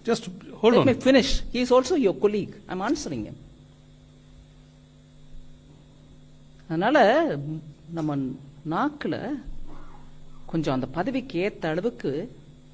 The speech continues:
Speaker 2: வார்த்தைகள் அளந்து வரணும். இது நான் பொதுப்படையா சொல்றேன். அவர் மேல காழ்ப்பு உணர்வோ ஏதோ வச்சுக்கிட்டு சொல்லல. இதுக்கு முன்னாடி ஒரு உதாரணம் பார்த்தோம், இப்போ இன்னொரு உதாரணம் பார்க்கிறோம்.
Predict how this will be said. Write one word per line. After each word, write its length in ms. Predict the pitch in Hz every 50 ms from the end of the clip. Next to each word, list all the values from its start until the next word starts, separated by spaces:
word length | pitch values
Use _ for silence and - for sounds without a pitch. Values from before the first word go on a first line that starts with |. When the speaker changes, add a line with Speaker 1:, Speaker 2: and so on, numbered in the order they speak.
| - - - - - - - - - - - - - - - - - - - - - -
Speaker 2:
வார்த்தைகள் 480 | - 175 180 - - - 170 139 139 127
அளந்து 500 | 120 123 139 156 180 208 214 202 196 180
வரணும். 400 | 139 120 117 107 95 - - - - - - - - - - - - - - - - - - - - -
இது 180 | - 185 165 185
நான் 180 | 170 147 147 -
பொதுப்படையா 460 | - 226 262 302 - - 220 175 139 120
சொல்றேன். 500 | 120 - 127 120 113 139 143 160 - - - - -
அவர் 260 | - 156 151 165 175
மேல 260 | 175 180 196 208 208 202
காழ்ப்பு 340 | - - 175 185 202 196 196
உணர்வோ 560 | - 175 165 165 160 156 151 160 175 190 196
ஏதோ 200 | 175 160 156 165
வச்சுக்கிட்டு 560 | 175 170 156 147 - 214 196 - - - - 123
சொல்லல. 220 | - - - - - - - - - - - - - - - - -
இதுக்கு 260 | 165 151 147 - 156
முன்னாடி 400 | 160 175 202 240 254 262 269 254
ஒரு 200 | 233 214 196 190
உதாரணம் 500 | 180 180 175 214 214 214 214 202 185 165
பார்த்தோம், 460 | 175 180 180 175 - 262 311 311 -
இப்போ 220 | 202 185 - 190 165
இன்னொரு 360 | 156 170 190 220 240 220 180
உதாரணம் 460 | 160 151 151 139 135 135 135 131 123
பார்க்கிறோம். 380 | 139 139 123 - - - -